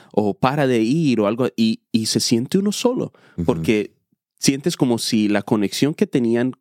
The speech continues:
Speaker 1: primero con la iglesia
Speaker 2: Yeah.
Speaker 1: era por medio de ti, que no está bien, la palabra dice que pongamos nuestros ojos en Cristo, pero también ahora ni siquiera era contigo, era lo, con lo que tú hacías.
Speaker 2: Mm.
Speaker 1: Entonces,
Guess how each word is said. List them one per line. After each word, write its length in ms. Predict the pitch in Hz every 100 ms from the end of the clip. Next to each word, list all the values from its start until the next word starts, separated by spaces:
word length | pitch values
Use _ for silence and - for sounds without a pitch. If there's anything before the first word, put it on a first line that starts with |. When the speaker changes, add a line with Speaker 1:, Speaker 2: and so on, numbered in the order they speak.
| -
Speaker 1:
primero 380 | 117 113 135 156
con 220 | 123 104
la 80 | 87
iglesia 580 | 110 147 143 - 110 - _ -
Speaker 2:
Yeah. 120 | -
Speaker 1:
era 220 | 120 147
por 140 | 110
medio 280 | 104 113 143
de 120 | 165
ti, 320 | 123 95 98 - -
que 140 | 107
no 100 | 107
está 180 | - 170
bien, 160 | 123
la 60 | 104
palabra 240 | - 98 107
dice 160 | -
que 60 | 117
pongamos 300 | 104 98 131
nuestros 320 | 143 107 -
ojos 240 | 110 135
en 80 | 92
Cristo, 440 | - 120 110 - - - - _
pero 220 | - 117 113
también 400 | 107 110 123 147
ahora 320 | 143 147 131
ni 200 | 131 127
siquiera 300 | - 117 156
era 120 | 185
contigo, 440 | 175 107 - 160 127
era 180 | 123 147
lo, 120 | 131
con 240 | - 113
lo 140 | 107 -
que 140 | 98
tú 260 | - 147 165
hacías. 600 | 143 - 233 - - 101
Speaker 2:
Mm. 480 | 92 90 87 78 85 -
Speaker 1:
Entonces, 540 | 117 - 117 156